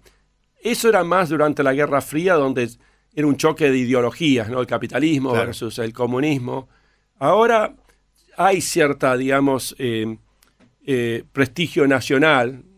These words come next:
Speaker 1: ¿no es cierto? Le gustan meter la banderita de los Estados Unidos, este, pero es poco comparado. La, el, el fin,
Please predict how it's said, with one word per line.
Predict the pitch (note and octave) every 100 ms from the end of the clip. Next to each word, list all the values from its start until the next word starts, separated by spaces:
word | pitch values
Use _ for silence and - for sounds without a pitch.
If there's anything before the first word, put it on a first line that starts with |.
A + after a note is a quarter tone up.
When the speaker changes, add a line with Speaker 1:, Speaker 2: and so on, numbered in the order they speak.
| - _ -
Speaker 1:
¿no |
es | B2+
cierto? | - C#3 C#3
Le | A#2+
gustan | C#3+ C#3+ C3+
meter | B2 C#3+
la | C#3
banderita | B2+ A#2+ B2 C3+ B2
de |
los | A#2+ A2+
Estados | A2+ B2 B2 C3+
Unidos, | C#3+ C3+ A#2+ B2+ - _ _ _ _ _
este, | C3+ A#2+ - - B2+ A#2+ A#2+ - _ _ _ _ _
pero | - D#3+ D#3 D3+ D3 - B3+
es | -
poco | - A3 - C3 A#2
comparado. | - B2+ B2+ C#3 B2+ A#2+ B2
La, | C3
el, | C3 C3 C3+
el | C3 C3
fin, | - A3+ C#4 C4+